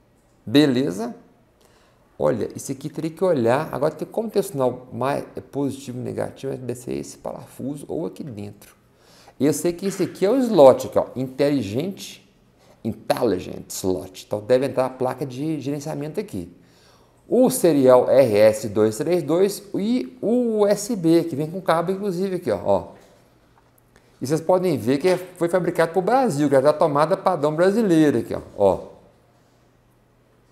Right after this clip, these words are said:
Tá? Quatro saídas. Quatro saídas. Agora eu vou contar pros senhores por que que eu escolhi comprar pra deixar essa peça em estoque. Vamos conversar aqui pra explicar pros senhores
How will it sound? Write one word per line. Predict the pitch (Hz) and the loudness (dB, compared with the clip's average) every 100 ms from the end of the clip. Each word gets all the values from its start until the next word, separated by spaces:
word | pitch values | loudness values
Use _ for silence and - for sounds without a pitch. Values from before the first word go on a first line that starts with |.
| _ _ | _ _
Tá? | - 95 131 - - | -4 -2 -4 -12 0
Quatro | 120 120 135 156 | 4 4 0 -8
saídas. | - 180 165 135 143 - 90 - - - - _ _ _ _ _ _ _ - _ _ _ - | -4 -2 0 0 -2 -2 -6 -8 -12 -16 -20 _ _ _ _ _ _ _ -20 _ _ _ -2
Quatro | 87 92 101 - | 2 2 0 -10
saídas. | 120 - 151 120 101 98 - - - - _ _ _ _ _ _ _ - - - | -10 -4 -4 -4 -6 -10 -14 -18 -16 -18 _ _ _ _ _ _ _ -20 -20 -4
Agora | 127 156 | 2 4
eu | 185 | 4
vou | 226 | 2
contar | - - 165 | 0 2 0
pros | - | 0
senhores | 165 170 | 0 0
por | - 254 220 - | -2 -2 -2 -4
que | - 233 302 | -2 0 2
que | 294 | 2
eu | 233 | 2
escolhi | 220 - 185 123 165 | 2 0 0 2 2
comprar | 170 170 120 117 127 | 4 2 4 6 6
pra | 127 | 4
deixar | 120 117 127 | -2 -2 -4
essa | 131 131 | -4 -4
peça | 117 117 123 123 | -4 -2 -2 -4
em | 110 | -10
estoque. | - 143 135 - - - _ _ _ _ _ _ _ _ _ | -2 2 4 2 -14 -16 _ _ _ _ _ _ _ _ _
Vamos | - 160 | -4 -2
conversar | - 208 180 127 117 | -2 2 2 2 0
aqui | 110 131 | 0 -2
pra | 151 | -4
explicar | - 143 117 | -6 -4 -4
pros | 110 - | -6 -6
senhores | 123 135 104 | -4 -4 -6